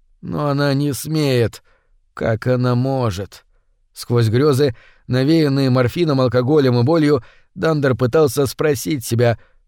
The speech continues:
почему она так обращается с ним, и не мог придумать ответа. И когда они заторопились прижечь кровавый остаток ноги, черная, похожая на гроб формой Мажикона, остановилась перед его взглядом,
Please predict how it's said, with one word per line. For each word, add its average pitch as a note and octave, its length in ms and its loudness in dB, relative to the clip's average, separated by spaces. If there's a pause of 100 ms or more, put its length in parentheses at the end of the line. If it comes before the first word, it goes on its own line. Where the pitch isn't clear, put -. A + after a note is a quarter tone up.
почему F#3 540 -2
она C#3+ 200 0
так B2+ 200 -2
обращается C3 840 0
с - 100 -8
ним, C3+ 260 0 (460)
и D3+ 140 -6
не A#2+ 140 2
мог B2 280 0
придумать A2+ 500 0
ответа. F#2 520 -8 (680)
И A#2 160 -2
когда C#3 420 2
они E3 220 2
заторопились D3+ 760 0
прижечь D3 560 0
кровавый B2+ 580 2
остаток A#2+ 400 -2
ноги, A#2 420 -2 (360)
черная, B2+ 580 2
похожая B2+ 560 0
на A#2+ 180 2
гроб B2+ 300 0
формой A#2+ 440 0
Мажикона, A#2+ 600 -2 (380)
остановилась D3+ 800 0
перед C#3+ 220 0
его D#3 240 2
взглядом, A#2+ 580 2